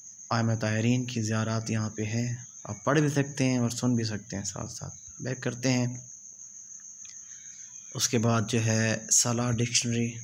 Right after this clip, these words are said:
ये देखिए, नमाज़ें, ये देखिए, इंग्लिश में लिखी हुई है, बहुत खूबसूरत।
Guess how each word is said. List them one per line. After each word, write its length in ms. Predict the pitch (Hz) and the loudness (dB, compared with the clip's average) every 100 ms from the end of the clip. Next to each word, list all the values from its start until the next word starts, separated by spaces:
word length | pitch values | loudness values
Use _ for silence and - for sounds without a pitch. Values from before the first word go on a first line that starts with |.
| - - | -14 -6
ये 120 | 110 110 | -2 -2
देखिए, 500 | 107 110 - 110 113 - - - - - - - - - - - - - - - - | -2 -6 -4 -4 -4 -8 -16 -18 -18 -18 -18 -18 -18 -18 -18 -18 -18 -18 -18 -18 -10
नमाज़ें, 600 | 117 113 113 113 107 107 107 - - - - - - - - - - - - - - - - | -4 -2 0 0 -2 -4 -6 -10 -18 -18 -18 -18 -18 -18 -20 -20 -20 -18 -18 -18 -18 -18 -14
ये 120 | 120 | -10
देखिए, 400 | 113 - - - - - - - - - | -8 -8 -10 -12 -16 -18 -18 -18 -18 -12
इंग्लिश 380 | 113 117 113 - | -6 -2 -2 0
में 80 | 113 | -2
लिखी 300 | 107 - 113 | -4 -4 -4
हुई 100 | 110 | -2
है, 120 | 110 | -4
बहुत 360 | 110 113 117 113 | -6 -6 -4 -4
खूबसूरत। 500 | 113 107 - 110 | -8 -8 -6 -6